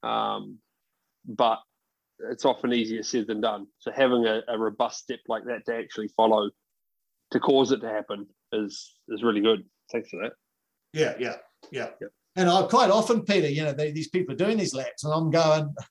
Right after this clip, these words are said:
Speaker 2: "Hey, hey, hey, you've had your one." <laughs>
Speaker 1: <laughs> Yeah, right.
Speaker 2: Next. <laughs>
Speaker 1: Yep, yep.
Speaker 2: Yeah.
Speaker 1: All right, very good. Well, thank you for taking the time out to take us through this. And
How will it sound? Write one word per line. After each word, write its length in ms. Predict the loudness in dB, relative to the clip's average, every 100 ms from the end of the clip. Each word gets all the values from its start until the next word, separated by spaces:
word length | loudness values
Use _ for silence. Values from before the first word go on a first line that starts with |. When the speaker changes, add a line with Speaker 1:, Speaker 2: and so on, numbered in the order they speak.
| _ 0
Speaker 2:
"Hey, 140 | 4 6
hey, 180 | 8 6
hey, 200 | 4 2
you've 180 | 2
had 200 | 2 2
your 100 | 2
one." 240 | 0 0 -4 -10 _ -4
<laughs> 60 | -4 -2 -4 -2
Speaker 1:
<laughs> 420 | 0 4 4 4 2 -4 -20 -20 -4 2
Yeah, 100 | 4
right. 340 | 4 2 -2 -16 -4
Speaker 2:
Next. 580 | -2 -2 0 0 0 -2 -4 -6 -6 -6
<laughs> 400 | -8 -12 -8 0
Speaker 1:
Yep, 200 | 0 0 _ _ _ -8
yep. 140 | -6
Speaker 2:
Yeah. 280 | -4 -6 -10 -14 _ _ _ _ _ _ _ _ -20 -20 _ _ _ _ _ _ _ _ _ -20 -20 _ _ _ -10
Speaker 1:
All 120 | -6
right, 280 | 0 0 2
very 200 | 4 4
good. 200 | 6 4
Well, 180 | 4 0
thank 220 | 0 -4
you 100 | -4 -4
for 240 | -2 -2 -4
taking 160 | -6 -6
the 60 | -2
time 260 | -2 0
out 180 | -2 -2
to 200 | -2 -2 -4
take 160 | -4 -4
us 160 | -4
through 180 | -2 0
this. 340 | 0 -2 -6 -12
And 320 | -8 -6 -6